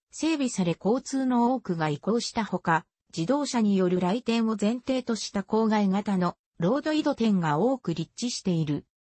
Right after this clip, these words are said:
ただしこの道もラッシュ時には渋滞が多発する。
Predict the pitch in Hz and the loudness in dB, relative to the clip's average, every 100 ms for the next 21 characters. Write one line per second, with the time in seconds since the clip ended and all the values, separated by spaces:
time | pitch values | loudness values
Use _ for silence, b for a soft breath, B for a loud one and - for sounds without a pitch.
0 | _ - 311 320 - - 196 214 233 226 | _ -4 0 0 -2 -2 0 2 0 0
1 | 226 220 196 185 - 277 247 208 175 160 | 0 0 0 0 -2 0 2 2 2 0
2 | - _ _ 180 269 269 262 247 254 - | -2 _ _ 0 0 -2 -2 0 -2 -2
3 | 185 214 - - 185 165 | -4 -4 -8 -8 -4 -4